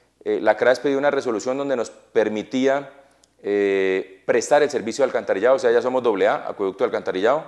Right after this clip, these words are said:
en dos barrios, que es Granjas de Provenza y Brisas de Provenza, allá en Bucaramanga, eh, y obviamente ya entramos a hacerle competencia a empas.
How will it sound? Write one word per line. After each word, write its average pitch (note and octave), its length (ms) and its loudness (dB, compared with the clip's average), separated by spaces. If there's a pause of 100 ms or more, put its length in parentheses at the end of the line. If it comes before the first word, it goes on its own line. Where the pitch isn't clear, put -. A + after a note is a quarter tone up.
(360)
en A2+ 140 -2
dos C3+ 120 2
barrios, C#3+ 320 4
que A2+ 80 -4
es A2+ 80 -2
Granjas C#3+ 320 0
de C3 80 -2
Provenza A#2+ 380 -2
y - 20 0
Brisas B2 240 -4
de B2 80 -4
Provenza, C3+ 560 -6
allá - 80 -12
en G#2 60 -10
Bucaramanga, G#2+ 480 -4 (680)
eh, G#2 480 0
y C3+ 80 0
obviamente C#3+ 380 4
ya C3 120 2
entramos B2+ 340 2
a A#2+ 40 0
hacerle A2+ 240 0
competencia G#2+ 640 -4
a B2+ 140 0
empas. - 420 -8